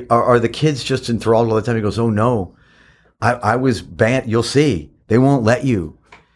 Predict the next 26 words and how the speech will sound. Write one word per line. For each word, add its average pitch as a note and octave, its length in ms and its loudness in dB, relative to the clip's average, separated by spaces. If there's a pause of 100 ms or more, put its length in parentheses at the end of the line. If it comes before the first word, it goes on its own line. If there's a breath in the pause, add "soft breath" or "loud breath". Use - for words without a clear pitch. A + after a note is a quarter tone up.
He B2 120 0
won't C3+ 240 2
let A#2 200 0
you A#2 240 2
do G#2+ 200 -4
voices G2 580 -4
until, C#3+ 320 -2
once C#3+ 240 0
he's D#3 160 0
o-, - 220 -2 (220 loud breath)
past E3+ 280 2
a E3 40 -6
certain E3 280 0
age, D3+ 220 0
he C3 100 -4
will. A#2 480 0 (220 soft breath)
But G#2+ 100 -6
you'll B2 140 2
see, F#3 180 0
you'll B2 160 2
see - 180 -2
I'm C3 160 0
right. B2 320 0 (300 soft breath)
When G2 140 -4
he's C3 180 2
little, C3+ 640 0